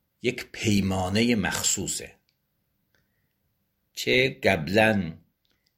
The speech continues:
در خرید و فروش ها استفاده می‌شد، که تقریباً نود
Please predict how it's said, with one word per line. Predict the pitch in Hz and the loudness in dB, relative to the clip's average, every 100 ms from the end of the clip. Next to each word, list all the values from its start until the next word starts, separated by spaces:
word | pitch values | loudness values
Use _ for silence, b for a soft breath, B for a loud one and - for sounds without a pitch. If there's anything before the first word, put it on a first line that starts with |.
| _ | _
در | 90 - | -8 -4
خرید | - 95 92 82 | -2 2 2 0
و | 90 | -4
فروش | - 90 87 | -4 -6 -4
ها | - 135 | 0 0
استفاده | 123 - 80 98 87 95 | 0 -2 -4 -2 0 -2
می‌شد، | 90 76 - 80 71 - _ _ _ _ b b b b _ _ _ _ _ _ _ _ | -4 -6 -8 -10 -16 -20 _ _ _ _ b b b b _ _ _ _ _ _ _ _
که | - 135 | -18 -4
تقریباً | 135 131 135 127 143 156 156 156 _ _ _ - | 0 0 0 -2 0 0 0 -4 _ _ _ -4
نود | 104 110 120 123 143 139 | 2 6 6 8 6 4